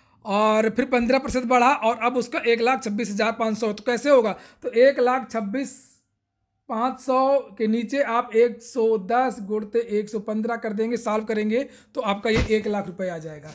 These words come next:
इसका आप आ-, आंसर जो है वो सी सही हो जाएगा। अगला क्वेश्चन है, दो संख्याओं का महत्तम समापवर्तक लघुत्तम समापवर्तक कितना है? एक संख्या अड़तालीस है तो दूसरी संख्या कितनी होगी? बहुत ही आसान क्वेश्चन है, बहुत ही रिपीटेड क्वेश्चन है और ये अक्सर पूछा जाता है।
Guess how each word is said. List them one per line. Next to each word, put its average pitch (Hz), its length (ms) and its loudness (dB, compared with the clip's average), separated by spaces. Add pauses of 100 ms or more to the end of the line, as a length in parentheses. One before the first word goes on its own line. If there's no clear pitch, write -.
(300)
इसका 208 240 -2
आप 214 260 0
आ-, 208 340 -2
आंसर 208 240 0
जो 208 200 0
है 240 60 2
वो 247 480 0
सी - 340 2
सही 226 220 2
हो 196 160 2
जाएगा। 175 460 -2 (760)
अगला 247 220 6
क्वेश्चन 277 360 2
है, 262 80 0
दो 233 240 6
संख्याओं 254 400 0
का 269 120 -2
महत्तम 240 340 2
समापवर्तक 254 600 2
लघुत्तम 247 300 -2
समापवर्तक 247 680 0
कितना 240 320 -2
है? 196 220 -2 (340)
एक 254 160 8
संख्या 240 300 2
अड़तालीस 247 440 2
है 269 80 0
तो 247 80 -6
दूसरी 233 280 -4
संख्या 254 160 0
कितनी 247 260 -4
होगी? 254 160 -2
बहुत 254 300 4
ही 269 80 0
आसान 254 260 0
क्वेश्चन 254 340 2
है, 262 60 0
बहुत 240 200 4
ही 262 60 0
रिपीटेड 240 340 -4
क्वेश्चन 247 380 0
है 269 140 -8 (360)
और 247 160 2
ये 262 120 -2
अक्सर 240 240 0
पूछा 262 240 0
जाता 240 280 2
है। 196 220 -2